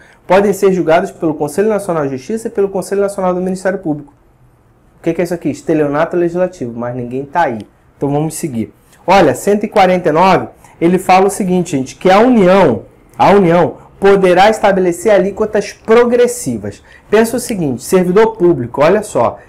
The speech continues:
isso aqui é pra inglês ver, meu povo, olha só. Se um servidor público ganha trinta e nove mil reais e ele está contribuindo sobre, sobre os trinta e nove, sobre os trinta e nove mil que ele ganha,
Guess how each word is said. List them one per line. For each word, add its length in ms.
isso 260
aqui 460
é 80
pra 200
inglês 380
ver, 300
meu 160
povo, 360
olha 180
só. 320
Se 480
um 100
servidor 420
público 360
ganha 220
trinta 340
e 40
nove 260
mil 160
reais 500
e 100
ele 140
está 220
contribuindo 720
sobre, 600
sobre 460
os 220
trinta 580
e 40
nove, 460
sobre 300
os 60
trinta 340
e 60
nove 260
mil 300
que 80
ele 200
ganha, 460